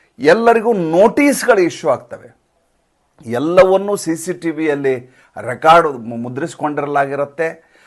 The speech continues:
ಅವರವರ ವಿಳಾಸವನ್ನು ಹುಡುಕಲಾಗತ್ತೆ. ಕೇವಲ ಒಂದೇ ಒಂದು ಊರಲ್ಲಿ ಹೇಳ್ತಾರೆ, ಮುಜಫರ್ ನಗರ್ ಎನ್ನುವಂಥ ಮುಜಫರ್ ನಗರದಲ್ಲಿ, ಉತ್ತರ ಪ್ರದೇಶದಲ್ಲಿ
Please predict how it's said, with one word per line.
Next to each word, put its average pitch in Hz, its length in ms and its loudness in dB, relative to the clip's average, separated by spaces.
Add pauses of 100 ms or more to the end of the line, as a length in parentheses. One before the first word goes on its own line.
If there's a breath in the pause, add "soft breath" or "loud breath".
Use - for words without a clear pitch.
(140 soft breath)
ಅವರವರ 147 400 4
ವಿಳಾಸವನ್ನು 160 800 4
ಹುಡುಕಲಾಗತ್ತೆ. 143 1000 -2 (580)
ಕೇವಲ 240 500 8
ಒಂದೇ 202 400 8
ಒಂದು 240 280 6
ಊರಲ್ಲಿ 196 360 2
ಹೇಳ್ತಾರೆ, 139 340 0
ಮುಜಫರ್ 202 680 4
ನಗರ್ 165 300 2
ಎನ್ನುವಂಥ 139 420 -4
ಮುಜಫರ್ 135 600 -2
ನಗರದಲ್ಲಿ, 120 460 -4
ಉತ್ತರ 104 300 -4
ಪ್ರದೇಶದಲ್ಲಿ 123 880 -8